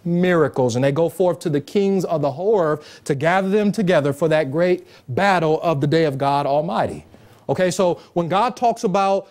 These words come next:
these idols here of soothsaying and witchcraft or of spiritualism, it's talking about cutting off and destroying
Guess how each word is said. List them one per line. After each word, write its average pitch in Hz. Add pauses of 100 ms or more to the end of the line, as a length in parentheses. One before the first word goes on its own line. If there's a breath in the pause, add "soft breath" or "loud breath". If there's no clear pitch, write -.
(120 loud breath)
these 170
idols 226
here 233
of 160 (240 loud breath)
soothsaying 226
and 175
witchcraft 226
or 170
of 143
spiritualism, 233 (160 loud breath)
it's -
talking 208
about 175
cutting 196
off 175
and 160
destroying 147